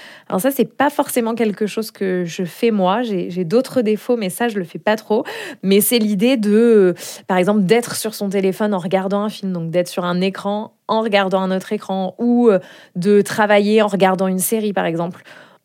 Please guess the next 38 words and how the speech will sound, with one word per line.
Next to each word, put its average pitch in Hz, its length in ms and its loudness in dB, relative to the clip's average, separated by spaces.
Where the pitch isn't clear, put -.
Autant 233 280 2
de 226 40 -2
choses 240 180 -6
qui - 100 -14
vont 190 80 0
avoir 180 320 0
tendance 220 500 -2
à 180 200 -2
saturer, 220 960 -2
euh, 170 220 0
nos 170 160 -4
sens 240 540 -2
et 247 300 2
du 185 160 -2
coup 247 140 2
à 226 60 4
nous 170 120 -2
générer 190 400 -2
de 202 60 -4
la 185 80 0
fatigue. 165 400 -8
Donc 196 160 -2
pour 330 200 -2
créer 277 240 2
du 208 140 0
repos 208 400 2
sensoriel, 226 840 -2
l'idée 202 520 -2
c'est - 140 -8
de 160 80 -10
pouvoir 202 400 -2
déconnecter 220 800 -2
de 196 140 -6
son 175 220 -6
environnement 175 500 -4
pendant 170 240 -6
quelques 185 300 -6
minutes, 220 520 -2